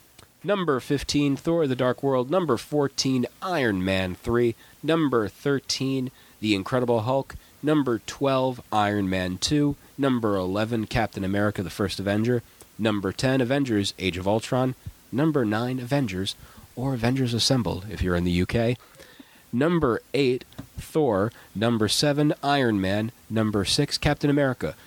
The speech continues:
Seven, oh, oh, oh. Number five, Doctor Strange. Also tied with it, Thor Ragnarok. Number four, Captain America, The Winter Soldier. And a three-way tie.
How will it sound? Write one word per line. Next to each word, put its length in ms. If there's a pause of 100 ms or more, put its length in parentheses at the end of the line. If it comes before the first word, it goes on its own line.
Seven, 300
oh, 340
oh, 420
oh. 240 (200)
Number 360
five, 720
Doctor 340
Strange. 600 (420)
Also 380
tied 300
with 120
it, 100 (280)
Thor 440
Ragnarok. 720 (300)
Number 260
four, 340
Captain 380
America, 480 (120)
The 60
Winter 300
Soldier. 460 (720)
And 160
a 120
three-way 760
tie. 480